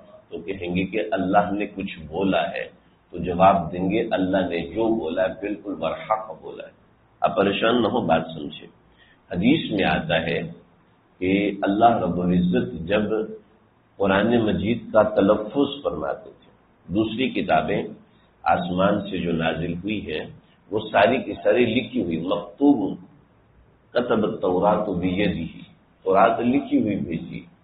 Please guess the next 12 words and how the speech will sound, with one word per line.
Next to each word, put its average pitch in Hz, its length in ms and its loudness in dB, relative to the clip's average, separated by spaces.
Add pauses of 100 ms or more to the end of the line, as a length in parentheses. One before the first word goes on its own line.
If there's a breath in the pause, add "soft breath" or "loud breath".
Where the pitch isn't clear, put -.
(460 soft breath)
ایسی 107 420 2
زبور 107 540 0
کو 135 80 2
بھی 131 120 2
لکھا 123 440 4
ہوا 80 300 -4
بھیجا، - 300 -14 (520 soft breath)
انجیل 110 560 6
کو 123 80 2
بھی 107 160 2
لکھا 107 420 2
ہوا 80 200 -2